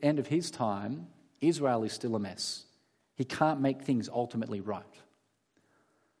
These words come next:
But in Jesus, we have God's final leader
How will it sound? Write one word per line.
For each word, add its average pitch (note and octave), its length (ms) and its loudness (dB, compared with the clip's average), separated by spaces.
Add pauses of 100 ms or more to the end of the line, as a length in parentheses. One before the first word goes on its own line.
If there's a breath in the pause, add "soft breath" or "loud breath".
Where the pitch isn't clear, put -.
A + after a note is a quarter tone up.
(180)
But C3+ 100 4
in C3+ 160 4
Jesus, D#3+ 540 4
we C#3+ 200 2
have C3 280 2
God's A#2+ 280 0
final D3 440 2
leader A2+ 380 0